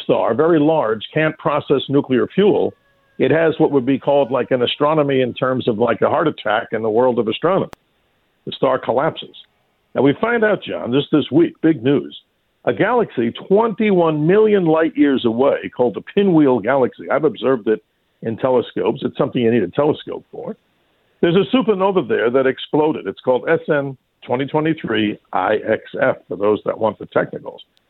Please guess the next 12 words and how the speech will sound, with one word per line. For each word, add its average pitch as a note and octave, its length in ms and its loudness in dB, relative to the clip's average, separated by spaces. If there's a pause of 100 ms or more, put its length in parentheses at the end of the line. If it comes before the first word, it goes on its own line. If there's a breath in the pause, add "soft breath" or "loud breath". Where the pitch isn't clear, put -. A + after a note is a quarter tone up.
(300)
So - 100 0
what C4+ 140 4
does G3 120 0
it E3+ 80 -4
mean? A3 320 0
It's A2+ 200 -6
actually F#3 320 0
the C3 100 2
brightest F3 480 0
supernova C#3+ 500 0
that B2 140 -4
we've B2 160 -2